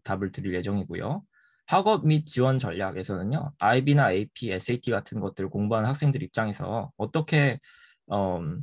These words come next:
성적을 잘 낼 수 있을 것인가, 과목을 어떻게 골라야 되는 것인가에 대해서도 말씀드릴 거고,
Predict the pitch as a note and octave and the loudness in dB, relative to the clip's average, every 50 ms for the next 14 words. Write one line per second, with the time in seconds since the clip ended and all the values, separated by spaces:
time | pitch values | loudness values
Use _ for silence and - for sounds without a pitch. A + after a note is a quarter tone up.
0 | - _ _ _ _ - F3 F#3 F3+ F3+ E3 D3+ C3 C3 A#2 G2+ F#2 F#2 - A#2 | -12 _ _ _ _ -2 0 2 2 4 2 4 4 4 2 2 -2 -2 -2 -2
1 | G2 - - A#2+ - G#2+ - - - - - - - A#2 B2 C#3+ F3 F3+ F3+ D#3+ | -2 -2 -4 -4 -4 -4 -4 -4 -10 -12 -10 -4 2 4 6 6 6 6 4 2
2 | G2 F2 - D3 C#3 - G#2+ G#2+ A2 A#2 - A2 G#2+ G#2 - G2 G2+ - G#2 G2+ | 0 0 0 -2 -2 0 0 0 0 2 0 -2 -4 -4 -4 -6 -8 -6 -6 -2
3 | G2+ G#2 G#2+ G#2 G2 G2 F#2+ G2 G2 G2 G#2+ F#2 E2 - - G2+ G2+ - F#2 F2+ | 2 2 2 2 2 0 0 -2 -2 -2 -2 -4 -4 -4 -4 -6 -4 -4 -6 -8
4 | - - - - C#3+ F#3 C4 | -8 -10 -4 -2 -2 -2 -2